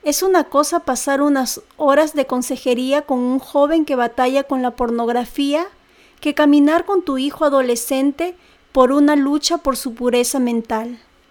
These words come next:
El discipulado que debe suceder en un hogar entre padres e hijos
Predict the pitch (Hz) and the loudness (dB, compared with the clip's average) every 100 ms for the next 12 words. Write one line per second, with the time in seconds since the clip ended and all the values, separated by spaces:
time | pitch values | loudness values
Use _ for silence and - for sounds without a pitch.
0 | _ _ - 285 262 277 277 277 277 277 | _ _ -12 -6 -4 -2 -4 -2 0 2
1 | 349 381 294 262 269 285 294 262 240 240 | 2 0 0 2 0 -2 -6 -2 0 0
2 | 247 247 254 254 240 240 240 240 226 226 | 0 0 0 0 0 0 0 -2 -4 -4
3 | - 247 247 247 247 - - 262 254 262 | 2 4 4 2 -2 -6 -4 0 0 -2
4 | - 294 330 | -6 -6 -6